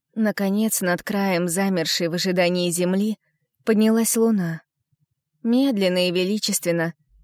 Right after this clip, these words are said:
и покачнулась над горизонтом и поплыла,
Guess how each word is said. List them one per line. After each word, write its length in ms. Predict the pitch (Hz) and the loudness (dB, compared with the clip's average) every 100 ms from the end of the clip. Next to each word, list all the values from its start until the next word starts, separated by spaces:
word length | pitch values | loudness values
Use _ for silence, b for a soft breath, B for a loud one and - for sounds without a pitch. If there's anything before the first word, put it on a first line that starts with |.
| _ _ _ | _ _ _
и 100 | 214 | -10
покачнулась 720 | - 190 - - 214 214 202 | -6 -4 -4 -2 0 0 0
над 160 | 185 175 | -2 -2
горизонтом 760 | 185 185 180 240 226 190 180 | -2 -2 0 0 0 -2 -2
и 80 | 175 | -2
поплыла, 680 | 180 175 185 185 220 247 | -4 -6 -4 -2 -2 -4